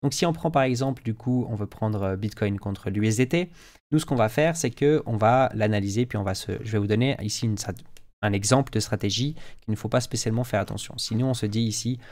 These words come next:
en quatre heures, voilà, on est, on est sur un range ici. Par exemple, et puis on veut le, on veut le mettre jusqu'à ici. Donc nous, notre prix, il est de vingt-six mille cinq cent soixante-trois. Donc on va mettre ici le prix le plus bas sur le Bitcoin que nous on pense qu'il peut aller,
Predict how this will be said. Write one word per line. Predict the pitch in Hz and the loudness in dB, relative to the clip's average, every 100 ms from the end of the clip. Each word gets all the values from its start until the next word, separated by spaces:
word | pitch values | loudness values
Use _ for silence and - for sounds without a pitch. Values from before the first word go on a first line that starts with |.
| - - | -20 -10
en | 107 | -6
quatre | 92 - - | -4 -2 2
heures, | 113 110 | 2 2
voilà, | 98 101 107 | 0 2 2
on | 98 | 2
est, | 101 104 | -2 -4
on | 110 107 | -2 -2
est | |
sur | 101 - 95 | -2 -4 -4
un | 95 | -2
range | 101 104 | 0 -2
ici. | - 107 123 123 - - - _ _ _ _ - - | -2 -4 -4 -4 -8 -20 -20 _ _ _ _ -16 -4
Par | 98 | -2
exemple, | 92 95 117 123 92 - - - | 0 0 0 2 -2 -4 -18 -10
et | - | -8
puis | - 110 110 110 | -6 -2 0 0
on | 98 | -2
veut | 98 | -2
le, | 98 95 | 0 0
on | - | 0
veut | 101 | 0
le | 101 | 2
mettre | 104 101 | 0 -2
jusqu'à | 101 98 | -6 -4
ici. | - - - | -4 -6 -8
Donc | - - | -6 0
nous, | 135 | 2
notre | 139 113 - | 4 2 -2
prix, | - 135 139 147 - - | -4 0 0 -2 -10 -6
il | 107 | 0
est | 107 | 4
de | 101 | 4
vingt-six | 113 120 - - 120 | 4 4 2 2 2
mille | 120 110 - | 4 2 0
cinq | - - 123 | -2 -2 -2
cent | - | -2
soixante-trois. | 113 101 - 98 - 156 185 - - - _ - | -4 -4 -4 -8 -2 0 0 -4 -20 -20 _ -14
Donc | - | -4
on | |
va | 110 104 | 0 2
mettre | 113 113 - | 2 0 -4
ici | 117 - - 110 92 | -8 -8 -4 -4 -2
le | 104 | -4
prix | - - 117 | -4 -2 0
le | 104 | 0
plus | - 110 | -2 -4
bas | 107 131 120 | 4 6 6
sur | - 113 | 2 -4
le | |
Bitcoin | 104 107 - 110 | -4 -2 2 2
que | 104 | 2
nous | 107 | 0
on | 104 | 0
pense | 98 101 - | 0 -2 -2
qu'il | 107 | -4
peut | - | 0
aller, | 95 135 | 2 2